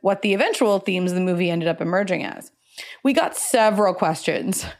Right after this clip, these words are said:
on the Patreon about Ripley's underwear, um,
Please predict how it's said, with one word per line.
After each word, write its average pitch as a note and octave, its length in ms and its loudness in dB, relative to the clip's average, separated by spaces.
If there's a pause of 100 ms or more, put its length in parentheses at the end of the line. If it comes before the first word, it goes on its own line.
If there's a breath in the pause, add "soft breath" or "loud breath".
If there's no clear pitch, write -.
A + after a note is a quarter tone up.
(100)
on F3+ 400 2
the E3+ 120 0
Patreon E3 680 0
about E3 460 0 (140)
Ripley's F3 460 0
underwear, A3+ 560 2 (580 loud breath)
um, - 60 -2